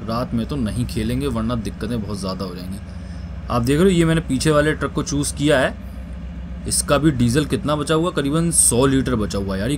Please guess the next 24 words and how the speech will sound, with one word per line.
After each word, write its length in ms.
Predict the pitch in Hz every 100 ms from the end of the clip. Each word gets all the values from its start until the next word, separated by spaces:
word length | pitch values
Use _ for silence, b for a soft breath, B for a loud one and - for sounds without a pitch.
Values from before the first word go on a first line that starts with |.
| -
काफ़ी 320 | 104 95 131
कम 160 | 120 98
है। 220 | 92 151 - - - - - - - - - - - -
आगे 240 | 101 107
वाले 240 | 139 139 139
में 100 | 135
तो 60 | 127
तब 160 | 98
भी 160 | 82 135
है 40 | 175
लेकिन 180 | 170
इसमें 280 | 151 120 147
काफ़ी 300 | 127 107 95 117
कम 220 | 117 104
है, 200 | 123 160
कहीं 200 | 151 135
आगे 360 | 123 120 143 127
रास्ते 380 | 104 104 - 135
में 140 | 139
कोई 100 | 131
पंगा 300 | 123 107 127
ना 60 | 139
हो 140 | 156
जाए, 160 | 135